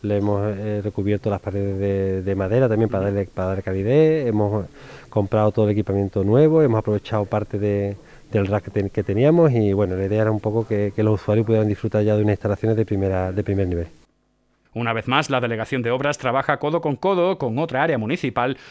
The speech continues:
Speaker 2: para obtener resultados como los que ofrecen estas instalaciones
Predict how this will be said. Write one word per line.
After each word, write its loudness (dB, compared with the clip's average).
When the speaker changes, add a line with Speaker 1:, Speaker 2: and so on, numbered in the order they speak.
Speaker 2:
para -2
obtener -4
resultados -4
como -6
los -6
que -6
ofrecen -4
estas -4
instalaciones -4